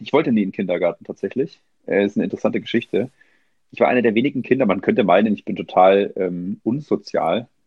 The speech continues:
gewesen, weil man sagt ja immer, Kindergarten, das brauchen die Kinder, um, ähm, wirklich auch zu connecten und die,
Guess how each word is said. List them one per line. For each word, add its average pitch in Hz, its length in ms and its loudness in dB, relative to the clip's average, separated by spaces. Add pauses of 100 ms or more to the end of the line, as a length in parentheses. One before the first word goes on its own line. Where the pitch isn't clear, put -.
(160)
gewesen, 101 340 -2
weil 90 80 4
man 87 100 -2
sagt - 180 -6
ja 98 40 4
immer, 85 80 -2
Kindergarten, 101 540 0
das 90 120 -8
brauchen 95 280 2
die 101 80 -2
Kinder, 98 320 0
um, 90 160 -4 (460)
ähm, 87 340 0
wirklich - 220 -6
auch - 100 -2
zu - 160 -2
connecten 95 760 -4
und 87 300 -10
die, 90 260 -2